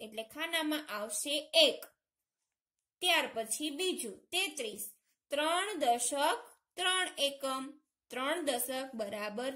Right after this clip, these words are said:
ત્રીસ, પ્લસ ત્રણ એકમ એટલે ત્રણ. ત્રીસ plus ત્રણ બરાબર તેત્રીસ. ત્રીજું,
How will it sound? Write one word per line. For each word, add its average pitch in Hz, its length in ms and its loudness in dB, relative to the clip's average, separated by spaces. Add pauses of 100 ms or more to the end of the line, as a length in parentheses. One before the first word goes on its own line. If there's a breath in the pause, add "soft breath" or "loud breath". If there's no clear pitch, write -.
(140)
ત્રીસ, 349 500 0 (480)
પ્લસ 233 520 2 (120)
ત્રણ 320 380 2
એકમ 233 260 -6 (120)
એટલે 262 300 0 (140)
ત્રણ. 339 400 0 (520)
ત્રીસ 269 400 0 (140)
plus 233 460 4 (180)
ત્રણ 320 420 4 (180)
બરાબર 214 760 0 (400)
તેત્રીસ. 254 840 2 (1400)
ત્રીજું, 320 540 -2